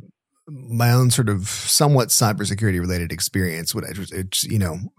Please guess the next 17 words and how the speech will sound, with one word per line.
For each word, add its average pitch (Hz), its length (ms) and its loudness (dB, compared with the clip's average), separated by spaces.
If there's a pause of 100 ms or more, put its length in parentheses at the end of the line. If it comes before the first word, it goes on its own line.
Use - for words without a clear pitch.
(280)
when 123 180 -4
you're 101 120 -2
saying 104 220 2
looking 101 260 -2
through 101 160 -2
log 90 300 -2
files 90 280 -2
and 90 60 -2
stuff, 90 260 -2 (880)
we 135 100 4
used 165 160 4
to 139 40 6
have 113 440 6
a 101 340 2
web 101 240 2
hosting 104 320 2
company, 92 400 -4